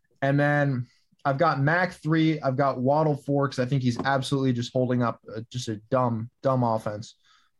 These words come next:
Um, and then Najee Harris deserves another, uh, he deserves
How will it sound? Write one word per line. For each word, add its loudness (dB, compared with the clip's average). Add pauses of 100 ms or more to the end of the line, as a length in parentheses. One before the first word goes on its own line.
(120)
Um, 0
and 4
then 4
Najee 4
Harris 2
deserves 2
another, 0
uh, 0 (520)
he -2
deserves 2